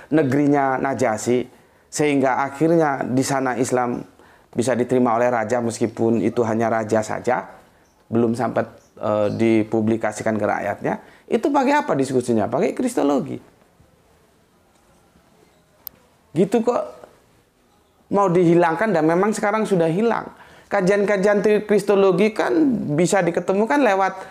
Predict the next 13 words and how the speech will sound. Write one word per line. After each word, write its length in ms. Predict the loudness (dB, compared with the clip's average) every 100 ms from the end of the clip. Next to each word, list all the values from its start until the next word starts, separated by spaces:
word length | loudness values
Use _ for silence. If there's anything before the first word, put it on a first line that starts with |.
| -20 -2
mereka 400 | 0 0 0 0
yang 240 | 0 0
keluar 480 | 2 2 4 4 2
dari 480 | 2 2 2 2 2
normatif-normatif, 1300 | 2 2 0 0 -2 0 2 2 0 -4 -2 -4 0
dari 320 | 0 0 0
primordial-primordial 1300 | 0 2 2 2 2 2 2 2 2 2 2 2 -2 -12 -20 _ _
pendidikan-pendidikan 880 | 0 2 2 0 0 0 0 0 -2
Islam 320 | -2 0 0
yang 80 | 0
ada 400 | 0 -2 0 -2 -4 -18 _ -20 -8
di 160 | -2 2
luaran. 640 | 2 2 0 -2 -4 -8